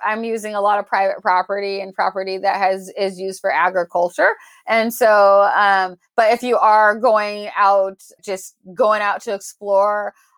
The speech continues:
a national forest or any of that, which I have done as well and do as well, you need to have dogs, like, point, period, blank.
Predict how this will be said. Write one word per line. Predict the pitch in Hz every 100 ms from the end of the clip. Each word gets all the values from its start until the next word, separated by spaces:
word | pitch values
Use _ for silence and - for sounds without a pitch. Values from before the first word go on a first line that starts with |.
| _
a | 202
national | 196 196 190 202 208 180 -
forest | 220 208 208 208 208 202
or | 196
any | 196 196
of | 190
that, | 196 -
which | 196 190
I | 190
have | 202 185 190 196
done | 190 190 165
as | 180 180
well | 170 175 180 180 208
and | 196 202 -
do | 202 180 190
as | 185 208
well, | 220 214 220 240 - - _ _ -
you | 247 254
need | 226 226
to | 202
have | 220 190 175 -
dogs, | 160 92 85 -
like, | 180 -
point, | 247 185
period, | 240 196 190
blank. | 196 175 151